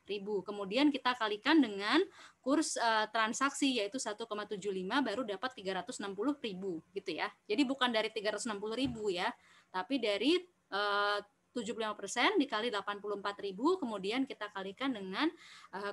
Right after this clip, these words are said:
kursnya nol koma satu, eh, kita bagi dengan kursnya nol koma satu tujuh lima, sehingga dapatnya tiga ratus enam puluh ribu. Seperti itu. Eh, sebenarnya ada satu hal lain yang, eh, dibahas terkait yang di sini, tapi nggak apa-apa.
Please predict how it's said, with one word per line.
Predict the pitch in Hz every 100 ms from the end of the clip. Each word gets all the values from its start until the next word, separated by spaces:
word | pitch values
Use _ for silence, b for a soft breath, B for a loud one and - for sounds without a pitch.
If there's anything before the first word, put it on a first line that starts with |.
| -
kursnya | 214 208 240 247 294 269
nol | 208 196
koma | 190 202 226
satu, | 196 180 _ - 226 240 233 240 240
eh, | 247 226 _ -
kita | 247 240
bagi | 220 202 294
dengan | 247 226 214
kursnya | 208 - 269
nol | 240
koma | 226 196 233
satu | 208 196 247
tujuh | 190 175 294 - 190
lima, | 175 170 -
sehingga | - 180 202 247
dapatnya | 202 - - 185 220 262
tiga | - 185 185
ratus | 175 - 190
enam | 175
puluh | 180 185
ribu. | 160 - 160 156 180 _ _ _ _
Seperti | _ 185 175 175
itu. | - 165 - _ B B B -
Eh, | 240 240 247 247 247 262 -
sebenarnya | - - 240 247 277 320 269
ada |
satu | 254 247 233 240 240 233 233
hal | 233 220
lain | 226 254 240
yang, | 220 220 254 277
eh, | 220 208 196
dibahas | 202 196 180 262 240 233
terkait | 226 208 208 208
yang | 214 196
di | 202
sini, | 196 185 254
tapi | 220 240
nggak | 196 185
apa-apa. | 175 311 294